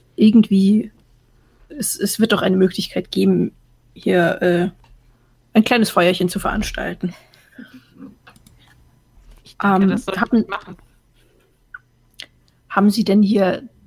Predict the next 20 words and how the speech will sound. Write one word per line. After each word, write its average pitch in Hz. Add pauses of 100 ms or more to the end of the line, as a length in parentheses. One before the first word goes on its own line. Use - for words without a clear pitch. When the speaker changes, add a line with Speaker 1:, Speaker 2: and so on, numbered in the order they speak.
(240)
Speaker 1:
irgendwo 185
Zigarettendamen 190
rumlaufen -
sehen? - (460)
Die 220
haben 214
ja 214
normalerweise 214
auch -
Feuer 214
dabei. - (1400)
Speaker 2:
Ähm, 196
ich -
meine, 240
im 302
Eingangsbereich 269
hätte 180
ich - (380)
welche -
gesehen. 180